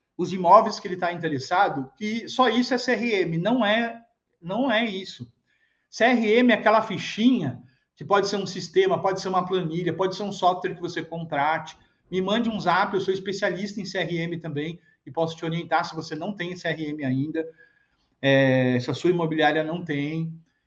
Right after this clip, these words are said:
Mas esse C R M vai além desses dados. Ali, nesse C R M, você anota o nome dos filhos, a área de atuação, o nome da esposa. É,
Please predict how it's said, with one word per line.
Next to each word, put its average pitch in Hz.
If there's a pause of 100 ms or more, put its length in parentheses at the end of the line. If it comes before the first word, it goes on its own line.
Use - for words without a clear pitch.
(400)
Mas 160
esse 277
C -
R 196
M 226
vai 202
além 247
desses 185
dados. 127 (300)
Ali, 190
nesse 233
C 233
R 190 (100)
M, 180
você 165
anota 190
o 185
nome 190
dos 220
filhos, 180 (220)
a 175
área 214
de 202
atuação, 165
o 190
nome 220
da 208
esposa. 160 (420)
É, 156